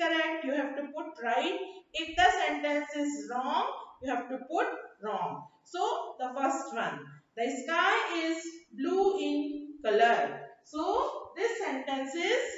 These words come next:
right, put right. Second, Kabir,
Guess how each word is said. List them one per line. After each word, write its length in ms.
right, 400
put 140
right. 440
Second, 600
Kabir, 560